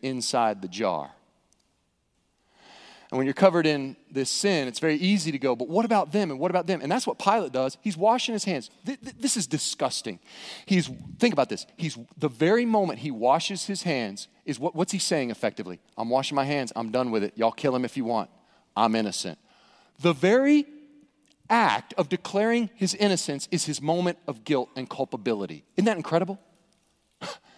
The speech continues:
Because he's standing before the one, there's only one innocent man in this whole story. Look at all this blood and all this washing. It reminds me of Lady Macbeth, right? Trying to wash it away. Pilate's trying to wash it away. The only innocent man is Jesus, and he's right there. And Pilate has the audacity to be like,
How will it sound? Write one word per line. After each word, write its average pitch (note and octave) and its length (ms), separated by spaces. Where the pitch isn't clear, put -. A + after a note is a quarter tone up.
Because G3+ 300
he's F#3 160
standing A3 340
before F3+ 280
the D#3+ 100
one, F#3+ 380
there's G#3+ 160
only A3+ 160
one A3+ 220
innocent G#3 380
man F3+ 200
in D3 40
this C#3+ 140
whole D#3+ 140
story. A2+ 420
Look A3 100
at G#3 80
all G3 160
this A#3 160
blood F#3+ 380
and C#3 80
all G3 120
this G#3+ 160
washing. F3 540
It C3 80
reminds F3+ 320
me G#3 60
of D3 80
Lady G3 260
Macbeth, E3 520
right? D#3+ 140
Trying G#3 140
to F3 80
wash F#3 380
it G3 60
away. E3+ 260
Pilate's A3+ 280
trying G#3 140
to - 20
wash G3+ 240
it - 20
away. G#3+ 80
The F3 140
only C#4 280
innocent B3+ 300
man G3+ 180
is G3+ 120
Jesus, A#3+ 440
and G3+ 100
he's F3+ 120
right A3+ 220
there. G3+ 300
And F#3+ 140
Pilate C4 320
has G#3+ 160
the G#3+ 80
audacity A3+ 460
to G3+ 80
be G3+ 100
like, F3+ 160